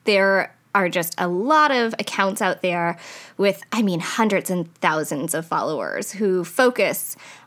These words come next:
on using their children as content. They have sponsorships off of it. They're making money off of it. And then that went into medical exploitation and how, whether you want to admit it or not, there are a lot of parents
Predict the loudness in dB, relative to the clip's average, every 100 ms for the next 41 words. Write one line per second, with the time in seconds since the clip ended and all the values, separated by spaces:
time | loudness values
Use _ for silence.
0 | 0 4 4 2 0 0 0 0 0 -2
1 | -2 -2 -4 -4 -4 -2 0 0 0 -2
2 | -4 -2 -4 2 2 4 2 0 0 0
3 | 0 0 2 0 0 -2 -4 -4 -2 2
4 | 4 4 4 2 0 0 0 2 4 6
5 | 6 6 4 4 4 6 6 4 0 2
6 | 2 0 -2 -2 -2 -2 0 2 2 0
7 | 0 4 4 4 4 2 0 -2 -2 -2
8 | -4 -4 -6 -10 -10 0 4 6 6 4
9 | 0 2 6 6 6 4 4 4 4 2
10 | 2 2 4 2 2 0 0 0 -2 -2
11 | -2 -2 -2 0 0 0 0 0 2 2
12 | 2 0 -2 -2 -4 -2 -2 0 -4 -6
13 | -2 0 0 -2 -8 -8